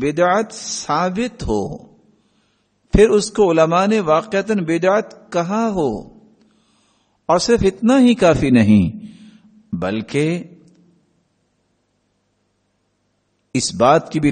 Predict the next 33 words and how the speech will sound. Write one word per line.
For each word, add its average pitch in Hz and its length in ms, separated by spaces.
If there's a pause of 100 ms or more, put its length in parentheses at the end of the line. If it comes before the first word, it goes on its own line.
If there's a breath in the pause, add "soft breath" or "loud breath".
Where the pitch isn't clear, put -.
تحقیق - 600
کرنا 101 420
ضروری 95 520
ہے 110 220 (720 soft breath)
کہ 180 140
کیا 135 280 (100)
اس - 260
پہ 131 200
حجت 117 540
قائم 117 380 (100)
کی 95 180 (100)
گئی، 156 280 (1080)
اس 120 160
کو - 180
یہ 113 160
بات 113 240
سمجھائی 92 760
گئی 165 180 (500 soft breath)
تاکہ 123 260
جہالت 120 680
دور 143 240
ہو 110 140
جائے۔ 113 340 (360 loud breath)
اگر 120 200
جہالت 117 560
رہی 135 300
تو 151 120
یہ 131 140
مانع 127 580 (100)
ہوگا 127 400
کہ 135 220
اس 120 80
سے 123 180